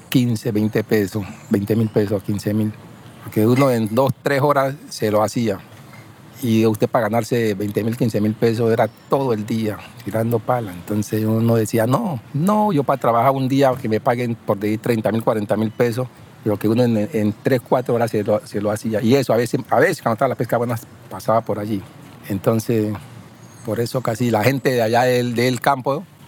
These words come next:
casi hay unos sí que se, salen a la ciudad y estudian y salen adelante. De verdad que, que nunca, nunca se me metió a la cabeza a salir, haber salido allá de,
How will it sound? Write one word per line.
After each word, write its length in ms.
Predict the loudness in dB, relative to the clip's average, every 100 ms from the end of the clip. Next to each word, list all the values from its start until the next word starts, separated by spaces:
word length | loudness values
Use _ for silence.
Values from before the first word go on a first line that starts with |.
| -10
casi 560 | -6 -4 -2 -2 -2 -4 -10 -20 -10 -2
hay 160 | 2
unos 240 | 2 2 0
sí 160 | 0
que 200 | 0 -2
se, 220 | -2 -6 -6
salen 340 | -2 -2 0 -2
a 60 |
la 100 | -2
ciudad 340 | 0 0 0 0
y 100 | -4
estudian 500 | -2 0 2 2 2
y 20 |
salen 260 | 0 -2
adelante. 440 | -2 -4 -2 -4 -10 -18 -20 -8 0
De 100 | 0
verdad 240 | 2 -2
que, 220 | 0 -2 -2
que 160 | -4 0
nunca, 460 | 2 2 2 0 0
nunca 320 | 0 0 0
se 140 | 0
me 140 | 0 0
metió 440 | 0 -2 2 4
a 40 | 4
la 100 | 2
cabeza 540 | -2 -4 -2 -2 -4 -12 -20 -20 -20 -8
a 180 | -8 -6
salir, 480 | -6 -2 0 0 -2
haber 200 | -4 -2
salido 340 | -2 0 0 0
allá 180 | 0
de, 260 | -2 -2